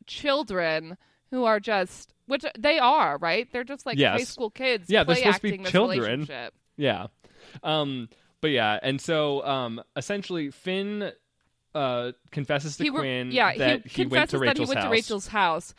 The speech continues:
Speaker 1: which
Speaker 2: Yeah.
Speaker 1: Q-, Quinn orchestrated that whole thing anyway. So,
Speaker 2: Yes.
Speaker 1: like, when, when she is like,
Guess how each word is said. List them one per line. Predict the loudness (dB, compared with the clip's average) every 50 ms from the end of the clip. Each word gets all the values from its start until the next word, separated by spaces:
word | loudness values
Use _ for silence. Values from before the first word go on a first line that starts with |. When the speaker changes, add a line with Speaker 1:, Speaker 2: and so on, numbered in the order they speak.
| -20 -18 -8
Speaker 1:
which | -6 -4 -2
Speaker 2:
Yeah. | -2 -4 -6 -10 -16 -20 _ _
Speaker 1:
Q-, | -16 -16 -16 _ _
Quinn | -2 2 2 2 2 2
orchestrated | 2 2 2 2 0 -4 -6 -6 -4 -4 -2 0 -2 -2 0
that | 0 0 0
whole | 0 -4 -6 -6
thing | -4 -4 -4 -4 -4 -4
anyway. | -4 -2 0 0 0 0 0 0 0 0 0 -2 -4 -4 -8 -18 -20 _ -4
So, | 0 2 2
Speaker 2:
Yes. | 2
Speaker 1:
like, | 2 -2 -2
when, | -2 -6 -6 -8 -10 -14 -16 -16 -18 _ _ _
when | -10 -10 -8
she | -8 -10 -10 -8 -8 -8
is | -8 -8 -4
like, | -2 -2 -2 -2 -6